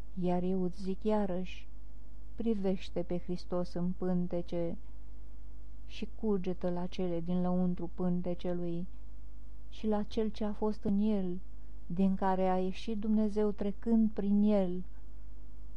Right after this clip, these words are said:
Vei afla în aceasta mai mult decât cele ce ți-am spus. Vei afla toate cele ce le-a primit spre slava noastră,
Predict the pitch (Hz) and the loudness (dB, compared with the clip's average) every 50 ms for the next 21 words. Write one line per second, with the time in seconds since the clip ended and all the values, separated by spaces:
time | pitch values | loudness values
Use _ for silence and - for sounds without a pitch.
0 | - - 175 180 190 196 190 190 190 196 - - 185 185 208 233 254 262 262 269 | -2 -2 2 4 6 6 6 4 2 0 0 -2 0 0 2 2 2 2 2 2
1 | 262 247 240 226 233 233 233 - 233 226 226 220 - - 214 208 208 208 208 208 | 4 4 4 4 4 2 2 2 0 0 0 0 0 0 2 2 2 2 4 4
2 | 214 220 226 240 247 247 247 220 - 247 226 202 202 220 214 - 233 214 - - | 4 4 4 4 4 4 4 2 0 0 0 2 2 2 2 2 -2 -2 -2 0
3 | - 233 220 208 196 - 214 196 - - 196 196 208 - - - - 220 214 196 | 0 2 2 2 0 0 -2 -2 -2 0 0 0 0 0 -2 -2 0 0 2 2
4 | 196 190 - - - - - - - - - - - - - - - - - - | 0 0 -2 -2 -2 -2 -2 -2 -2 -4 -4 -4 -4 -4 -4 -4 -4 -4 -4 -4
5 | - - - - - - - - 170 165 175 180 190 185 185 180 - - 190 202 | -4 -4 -4 -4 -4 -4 -2 -2 0 2 2 4 4 2 2 0 0 0 0 2
6 | 214 226 247 247 240 247 - - 233 226 240 233 240 240 226 - - 226 220 214 | 2 2 2 0 0 0 -2 0 0 0 0 0 0 0 0 0 0 0 0 0
7 | 208 - - 214 208 202 202 202 - - 190 202 202 208 220 233 233 - - - | 0 0 -2 0 0 0 0 0 -2 -2 0 0 2 2 2 2 0 0 -2 -2
8 | - 196 202 208 - - 226 214 214 214 196 180 185 185 185 190 190 196 202 185 | -2 -2 -2 -2 0 0 2 2 4 4 2 2 2 2 2 2 2 2 0 0
9 | - - - 185 185 185 180 | 0 -2 0 0 0 0 0